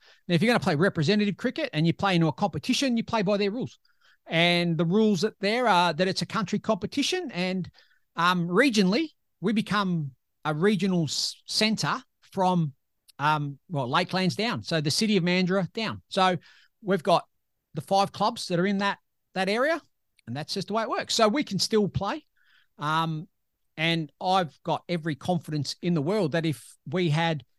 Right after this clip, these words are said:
um, players that wanted to play and really wanted to, to play, and, and we had our, uh, the best team we could put out on the park from our clubs that are in Peel, um,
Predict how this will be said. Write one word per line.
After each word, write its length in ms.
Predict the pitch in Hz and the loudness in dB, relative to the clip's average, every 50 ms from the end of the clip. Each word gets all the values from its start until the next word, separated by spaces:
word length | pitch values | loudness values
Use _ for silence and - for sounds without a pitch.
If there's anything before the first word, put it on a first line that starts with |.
| _ _ _ _ | _ _ _ _
um, 600 | - 143 147 147 151 156 156 147 139 135 131 120 - | -4 -2 0 0 0 -2 -4 -6 -8 -8 -10 -12 -4
players 280 | - 226 220 220 170 139 | 2 6 6 6 6 4
that 120 | 156 139 | 2 0
wanted 380 | 156 185 214 220 214 - 208 - | 0 0 0 0 -2 -2 -4 -4
to 60 | 180 | -4
play 360 | - - 208 226 302 349 254 | -4 -2 0 0 0 0 0
and 180 | 170 160 175 175 | 2 2 2 2
really 240 | 208 220 220 202 196 | 2 2 2 2 0
wanted 280 | 185 208 202 190 - | 0 0 -2 -2 -2
to, 180 | - 190 180 - _ | -2 -4 -4 -4 _
to 80 | - 175 | -10 -10
play, 460 | - - 196 196 202 202 202 196 190 - | -8 -6 -6 -4 -4 -2 -4 -4 -6 -6
and, 220 | 202 170 170 - | -6 -6 -4 -2
and 140 | 180 170 175 | -2 0 0
we 100 | 202 196 | 2 2
had 180 | 175 190 190 | 0 0 0
our, 260 | 180 180 175 170 139 120 _ _ _ _ _ - - - _ _ _ _ _ _ _ _ - | -2 -2 -2 -2 -4 -6 _ _ _ _ _ -20 -20 -20 _ _ _ _ _ _ _ _ -12
uh, 320 | 196 131 131 127 123 131 | -10 -8 -6 -6 -8 -8
the 120 | 143 143 113 | -8 -10 -10
best 360 | - - 240 233 - - - | -6 -4 -2 -2 0 0 2
team 140 | 247 226 202 | 2 4 4
we 100 | 226 220 | 2 2
could 180 | - 214 - | 0 -2 -2
put 160 | - 226 214 | 0 0 2
out 120 | 208 202 196 | 2 2 2
on 100 | 190 190 | 2 0
the 80 | 185 | -2
park 460 | - - - 185 180 214 262 - - - | -4 -4 -2 0 0 0 -2 -2 -6 -10
from 240 | - - 175 180 | -4 -2 -2 -2
our 260 | 196 190 180 185 175 - | -2 -2 -2 -2 -2 -4
clubs 400 | - - - 190 185 180 151 143 | -6 -6 -4 -4 -2 -2 -2 -2
that 120 | 175 170 | 0 0
are 100 | 160 160 - - | 0 -2 -2 -2
in 220 | 180 185 180 156 | 0 2 2 0
Peel, 460 | - - - 214 175 165 208 294 - _ _ _ _ _ _ _ _ _ _ _ | 0 -2 -4 -2 0 0 0 -2 -4 _ _ _ _ _ _ _ _ _ _ _
um, 380 | 151 151 165 165 165 156 139 | -4 -2 -2 -2 -2 -4 -6